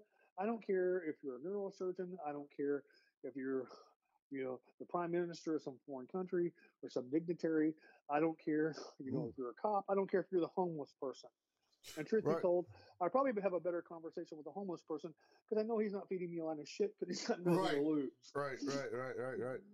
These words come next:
Speaker 2: Yeah,
Speaker 1: You know?
Speaker 2: exactly. Well, that, and that's what I was talking about with, you know, with the smoking and, you know, this Shrine organization I belong to. I mean,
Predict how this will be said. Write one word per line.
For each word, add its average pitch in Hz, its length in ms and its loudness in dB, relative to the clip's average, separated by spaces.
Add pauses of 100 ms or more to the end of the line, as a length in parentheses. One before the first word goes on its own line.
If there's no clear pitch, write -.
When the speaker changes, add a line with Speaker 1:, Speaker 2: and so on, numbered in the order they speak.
Speaker 2:
Yeah, 131 200 -2
Speaker 1:
You 147 60 -10
know? 147 120 -2
Speaker 2:
exactly. 135 440 -2 (840)
Well, 160 200 2
that, 175 240 -2 (100)
and 170 80 -2
that's 180 180 0
what 156 120 -2
I - 20 -2
was 147 100 -6
talking 139 280 0
about 131 340 -4
with, 127 260 -2 (640)
you 131 100 2
know, 117 200 6
with 120 100 2
the - 80 -4
smoking 139 480 2
and, 95 300 0 (180)
you 127 100 0
know, 110 120 2
this 117 300 -6 (560)
Shrine 143 340 0
organization 110 680 -2
I 113 60 0
belong 107 320 -6
to. 98 420 -4 (220)
I 85 60 -4
mean, 95 320 0